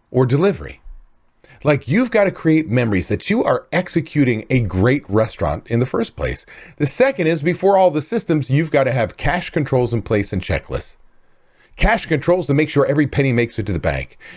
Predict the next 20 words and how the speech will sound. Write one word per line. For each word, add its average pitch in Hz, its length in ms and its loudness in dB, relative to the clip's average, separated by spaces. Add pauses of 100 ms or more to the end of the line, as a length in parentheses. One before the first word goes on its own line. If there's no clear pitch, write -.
(100)
that 127 220 -2
you 208 120 2
are, 127 160 0
you 170 180 0
care 180 380 2
about 131 300 0
the 113 80 -4
penny, 90 400 -4 (300)
which 143 180 0
means 175 320 0 (140)
checklists 202 580 0
come 104 160 0
in 139 180 0
because 139 260 0
now 143 140 0
you 170 160 0
care 135 240 2
about 117 320 0 (320)
clean 156 720 2 (200)
restaurants, 85 680 -2